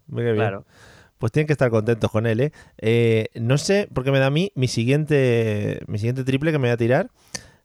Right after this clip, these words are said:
Speaker 1: va a ser que Carles Puigdemont va a hacer como Julián Assange en la, <laughs> en la Embajada de Ecuador y se va a quedar a vivir dentro del Parlamento. Se va a trincherar con un monopatín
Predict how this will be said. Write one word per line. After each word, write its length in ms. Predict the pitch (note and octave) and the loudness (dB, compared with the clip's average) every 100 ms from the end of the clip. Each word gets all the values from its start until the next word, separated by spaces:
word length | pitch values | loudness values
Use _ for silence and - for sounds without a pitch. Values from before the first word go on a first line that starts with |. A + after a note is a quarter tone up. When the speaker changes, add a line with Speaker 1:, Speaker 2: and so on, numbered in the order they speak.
| - | -6
Speaker 1:
va 60 | A#2+ | -4
a 40 | |
ser 160 | C3 C#3+ | -2 -2
que 140 | D3+ | -2
Carles 280 | - C#3 D#3 | 0 0 -2
Puigdemont 440 | - C3+ B2+ C#3 C#3+ | -2 0 0 0 0
va 60 | |
a 20 | C3 | 0
hacer 140 | D3+ | -2
como 180 | C#3+ C3 | -2 -2
Julián 320 | A2+ A#2+ B2+ | 2 2 2
Assange 460 | C3+ C3 D#3 G#3+ - - | 0 0 0 -2 -12 -6
en 220 | B2+ A#2+ | -4 0
la, 260 | A#2 A2+ A#2 - | 0 2 0 -2
<laughs> 100 | - | -2
en 140 | G3+ - | 0 0
la 60 | |
Embajada 440 | D#3 B2+ A#2 C3+ C#3 | 0 -2 -2 0 2
de 100 | C3+ | 2
Ecuador 400 | C3 B2 C3+ F#3 - - - _ | 4 4 4 2 -4 -20 -20 _
y 120 | - | -8
se 100 | A#2 | -2
va 80 | A#2 | 0
a 20 | |
quedar 180 | A#2 C3 | 2 2
a 40 | C3 | 4
vivir 220 | B2 C3 | 2 0
dentro 200 | C3 C3+ | 0 -2
del 80 | B2+ | -2
Parlamento. 540 | A#2 G#2 A#2 B2+ G2+ | -2 -4 -4 -6 -6
Se 80 | G2+ | -4
va 140 | G#2 | -4
a 60 | A#2 | -4
trincherar 520 | A#2 B2 A2+ A2+ B2 | -4 -6 -2 -2 -2
con 140 | C3 A#2+ | -4 -4
un 280 | A#2+ A#2+ A#2+ | -4 -4 -4
monopatín 600 | A#2+ A2+ A#2 D3 G#3 | -4 -2 -4 -4 -8